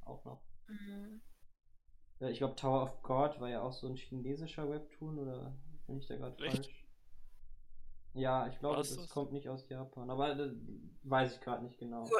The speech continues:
Speaker 2: ich hätte gern mal ein Ranking von Filler-Sachen, also Serien, die Filler-Episoden am besten machen oder am schlechtesten
Speaker 1: Oh
Speaker 2: machen.
Speaker 1: ja, bitte, bitte, ein, das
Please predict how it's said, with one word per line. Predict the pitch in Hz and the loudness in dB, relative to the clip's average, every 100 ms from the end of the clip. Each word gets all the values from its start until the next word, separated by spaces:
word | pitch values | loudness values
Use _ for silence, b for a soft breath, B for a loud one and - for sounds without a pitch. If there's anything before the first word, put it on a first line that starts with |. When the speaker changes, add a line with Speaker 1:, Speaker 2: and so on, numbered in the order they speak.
| - | 4
Speaker 2:
ich | - | 0
hätte | 226 - 220 | -2 -2 4
gern | 202 202 | 6 8
mal | 196 | 8
ein | 190 190 185 - | 10 8 6 -2
Ranking | - 190 196 196 190 185 185 - - - | 4 6 6 4 2 0 -2 -6 -8 2
von | 185 180 175 - - | 4 4 2 -6 -8
Filler-Sachen, | - 220 214 180 175 180 170 180 175 | 2 8 12 12 12 6 6 -2 0
also | 170 175 170 170 - - | 0 2 2 0 -8 -8
Serien, | - 202 196 196 185 | 6 8 10 6 2
die | 190 | 2
Filler-Episoden | - 202 165 - 185 175 175 175 | 8 12 12 8 2 2 4 4
am | 175 | 6
besten | 185 - - 175 | 6 4 4 8
machen | 170 - 180 | 8 8 0
oder | 170 175 | 6 6
am | 175 | 6
schlechtesten | 180 175 175 170 - | 4 4 0 -2 6
Speaker 1:
Oh | 151 | 12
Speaker 2:
machen. | 151 139 131 | 12 12 10
Speaker 1:
ja, | 127 123 123 | 8 6 6
bitte, | 160 156 139 131 | 4 4 4 4
bitte, | 165 156 139 | 4 6 8
ein, | 139 117 123 | 6 2 2
das | 170 175 | 2 2